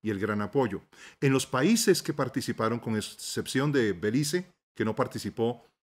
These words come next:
ni, eh, Panamá, que no fue invitado, eh, los demás países trabajaron a través de las direcciones de cultura o los entes encargados de la institucionalidad cultural.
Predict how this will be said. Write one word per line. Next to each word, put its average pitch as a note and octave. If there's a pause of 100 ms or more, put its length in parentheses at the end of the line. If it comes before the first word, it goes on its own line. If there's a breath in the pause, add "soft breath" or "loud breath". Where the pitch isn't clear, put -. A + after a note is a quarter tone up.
ni, A2+ (100)
eh, G2+
Panamá, A2+
que -
no G#2
fue A#2+
invitado, G#2+ (480)
eh, C3
los A#2+
demás B2+
países F3+
trabajaron C3+
a C#3+
través A#2
de C#3
las B2+
direcciones C3
de D3+
cultura C3 (240 loud breath)
o A#2
los A2+
entes D#3
encargados A#2
de B2+
la G#2
institucionalidad G#2
cultural. -